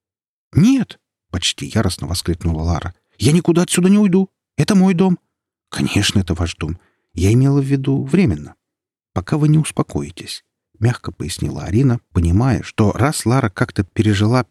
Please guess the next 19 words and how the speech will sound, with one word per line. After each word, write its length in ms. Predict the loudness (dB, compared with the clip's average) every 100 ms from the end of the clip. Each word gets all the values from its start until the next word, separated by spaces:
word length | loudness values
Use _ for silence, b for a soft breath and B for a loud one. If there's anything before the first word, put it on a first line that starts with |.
| -2
первое, 440 | 0 0 -4 -8
самое 440 | -10 -2 2 2 0
тяжелое 560 | 0 0 2 2 2
время 280 | 2 0 -2
после 320 | -6 -8 -6
смерти 400 | -2 0 0 -2
родителей, 640 | -4 -2 -2 0 0 0 -2 _ _ -6
значит, 420 | -2 -2 -2 -10
сейчас 600 | -10 -10 -6 -2 0 0
бежать 420 | -2 -2 -4 -4
из 120 | -8
дома, 320 | 0 2 2
где 220 | -2 -6 -6
все 280 | -4 -2
о 60 | -2
них 160 | -4 -10
напоминает, 720 | -10 -8 -4 0 0 -2 -6 _ -6
не 80 | -4
станет. 540 | -4 -6 -8 -12 -20